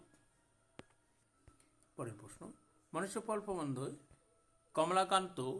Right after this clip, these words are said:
নারিকেলের শস্যের সঙ্গে কাদের সাদৃশ্যের তুলনা পেয়েছেন এবং কেন? আহ, মনুষ্যফল প্রবন্ধে কমলাকান্ত নারিকেলের শস্যের সঙ্গে স্ত্রী জাতির বুদ্ধির সাদৃশ্য পেয়েছেন।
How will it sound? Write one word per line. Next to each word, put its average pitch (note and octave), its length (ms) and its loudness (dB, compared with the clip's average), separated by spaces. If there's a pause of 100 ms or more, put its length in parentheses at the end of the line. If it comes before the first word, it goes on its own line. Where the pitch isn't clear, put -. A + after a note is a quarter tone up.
(140)
নারিকেলের E3+ 640 6
শস্যের G3 380 -4
সঙ্গে F3+ 400 -8
কাদের D3 320 0
সাদৃশ্যের - 540 -8 (320)
তুলনা C3+ 240 -2
পেয়েছেন C3 340 -10
এবং C3 200 -10
কেন? G2 120 -16 (760)
আহ, G#2+ 220 -12
মনুষ্যফল A3+ 480 -2
প্রবন্ধে G#3+ 340 -2
কমলাকান্ত F3 540 0
নারিকেলের D#3 500 2
শস্যের E3+ 340 -6
সঙ্গে E3 280 -8
স্ত্রী D3 220 -2
জাতির C#3+ 300 -2
বুদ্ধির D3 320 -8
সাদৃশ্য C3+ 520 -6
পেয়েছেন। C#3 400 -6